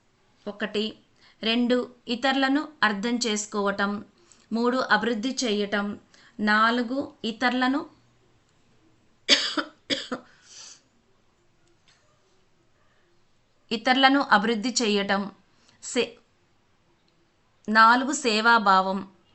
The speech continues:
పెంపొందించుకోవటం. ఐదు, భిన్నత్వాన్ని నియంత్రి-, ని-, ఆ, నియంత్రించటం. ఇక్కడ సమన్వయపరచడం అందరం నియంత్రించటం.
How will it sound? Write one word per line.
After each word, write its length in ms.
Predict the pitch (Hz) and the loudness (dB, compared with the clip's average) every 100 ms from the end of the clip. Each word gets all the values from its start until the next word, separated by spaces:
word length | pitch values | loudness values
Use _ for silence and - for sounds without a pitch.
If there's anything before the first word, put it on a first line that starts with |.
| _ _ _ - | _ _ _ -6
పెంపొందించుకోవటం. 1040 | 226 220 233 226 208 202 - 196 196 196 190 - - - 202 | -4 0 0 0 -2 -4 -4 -4 -2 -4 -6 -16 -20 -4 0
ఐదు, 280 | 226 240 | 0 0
భిన్నత్వాన్ని 840 | 269 233 233 247 254 247 240 240 254 | -2 -2 -2 -2 -4 -2 0 0 0
నియంత్రి-, 580 | 214 214 220 208 196 - | -2 -4 -4 -6 -8 -8
ని-, 200 | 220 220 | -6 -4
ఆ, 260 | 202 196 - | -4 -4 -4
నియంత్రించటం. 880 | 226 240 247 247 214 196 196 196 185 - _ _ _ | -4 0 -2 -2 -4 -4 -2 -2 -4 -10 _ _ _
ఇక్కడ 340 | _ - 214 240 | _ -10 -6 -4
సమన్వయపరచడం 920 | 247 214 214 220 214 190 190 - 196 | -2 -2 -2 -4 -4 -4 -4 -6 -6
అందరం 280 | 190 196 | -4 -4
నియంత్రించటం. 800 | 208 226 226 220 202 196 196 190 | -2 -2 -4 -4 -6 -4 -6 -6